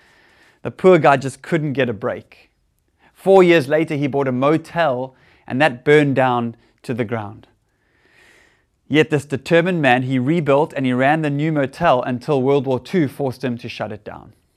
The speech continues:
At age sixty-five, Harland retired with only a hundred and five dollars to his name. He felt like a complete failure, and he became deeply suicidal.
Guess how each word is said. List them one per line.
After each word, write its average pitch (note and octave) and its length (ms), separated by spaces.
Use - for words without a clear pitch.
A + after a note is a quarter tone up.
At D#3 160
age D#3 220
sixty-five, D#3 1040
Harland D#3 420
retired B2 560
with - 160
only C3+ 200
a C3 60
hundred D3 360
and C#3 120
five B2+ 380
dollars A#2 380
to - 160
his A2 120
name. G2+ 360
He D3 140
felt E3+ 280
like D#3 140
a C#3+ 60
complete D3 500
failure, D3+ 460
and A#2+ 100
he B2 60
became B2+ 420
deeply D3+ 380
suicidal. A#2+ 800